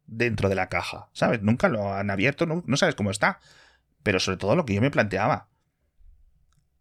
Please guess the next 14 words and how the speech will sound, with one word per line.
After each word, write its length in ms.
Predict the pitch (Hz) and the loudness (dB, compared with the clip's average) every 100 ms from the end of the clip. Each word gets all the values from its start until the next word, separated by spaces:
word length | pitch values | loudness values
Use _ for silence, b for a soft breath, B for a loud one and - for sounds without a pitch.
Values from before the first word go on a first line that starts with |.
| _ _ _ _ _ _ | _ _ _ _ _ _
un 600 | 110 123 123 127 120 - _ _ _ - | 2 4 4 4 2 -2 _ _ _ 0
terminal 480 | 117 117 127 156 104 | 2 4 4 4 2
de 100 | 98 | 0
este 180 | 101 107 | 0 0
tipo 300 | 110 107 107 | 0 2 4
de 1040 | 107 110 107 107 104 104 104 104 104 - - _ - | 6 6 6 6 6 4 4 2 -2 -6 -12 _ -4
tecnologías 840 | 113 107 110 110 - 156 143 98 - | 0 0 2 2 4 6 6 4 -2
con 140 | 98 | -4
una 80 | 107 | -2
batería 320 | 107 110 139 | 0 4 6
de 80 | 101 | 4
hace 200 | 104 104 | 2 0
quince 400 | 113 113 101 117 | 4 2 6 6
años, 540 | 120 120 151 208 - | 6 4 0 -2 -10